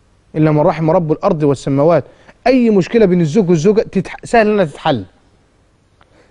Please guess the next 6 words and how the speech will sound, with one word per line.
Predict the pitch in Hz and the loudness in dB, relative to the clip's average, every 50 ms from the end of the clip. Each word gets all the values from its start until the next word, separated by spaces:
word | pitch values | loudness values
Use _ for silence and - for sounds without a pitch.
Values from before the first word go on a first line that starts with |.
| _ _ _ _ _ _ | _ _ _ _ _ _
طالما | - 147 160 208 240 233 226 170 | 0 2 2 2 2 2 2 2
إن | 185 180 175 175 | 2 2 2 2
المشكلة | 170 170 170 170 165 147 - - - 240 240 202 - - _ | 4 4 4 2 2 0 0 -2 0 0 0 0 -2 -4 _
تدخل | - 220 - - - 180 165 139 | -2 -2 -2 0 0 0 0 2
دائرة | 143 165 - - 208 214 214 208 - - _ _ - - _ _ _ _ _ _ _ _ _ _ _ _ | 0 0 0 0 -2 0 0 0 -2 -4 _ _ -20 -20 _ _ _ _ _ _ _ _ _ _ _ _
الشقة. | - - - - 175 - - - - | -18 -16 -8 -8 -8 -8 -8 -16 -20